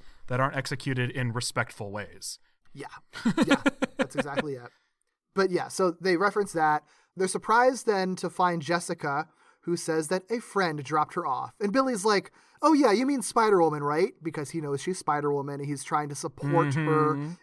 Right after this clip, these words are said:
Speaker 2: excuse and everything. Jeff then makes an idiotic comment about not realizing women could be so tough.
Speaker 1: Because every time he finds out that Jessica doesn't die, he must berate her.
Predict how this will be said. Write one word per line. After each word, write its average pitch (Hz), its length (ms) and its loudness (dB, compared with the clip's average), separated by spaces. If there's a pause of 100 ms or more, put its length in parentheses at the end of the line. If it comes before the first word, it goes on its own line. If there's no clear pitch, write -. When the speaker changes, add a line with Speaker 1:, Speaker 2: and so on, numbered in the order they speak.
(100)
Speaker 2:
excuse 151 680 -6
and 127 100 -14
everything. 120 580 -16 (400)
Jeff 294 280 2
then 196 360 4
makes 170 160 0
an 151 140 -6
idiotic 202 380 8
comment 160 400 0
about 127 240 -8
not 208 240 8
realizing 180 480 4
women 165 240 -2
could 147 160 -6
be 156 160 -4
so 143 280 -4
tough. - 440 -12 (280)
Speaker 1:
Because 123 240 -4
every 190 240 2
time 208 220 0
he 202 120 -2
finds 175 340 -2
out 170 160 2
that 127 80 -6
Jessica 147 360 -4
doesn't 139 360 -2
die, 113 400 4
he 123 120 -4
must 127 360 -2
berate 117 340 -2
her. 87 280 -18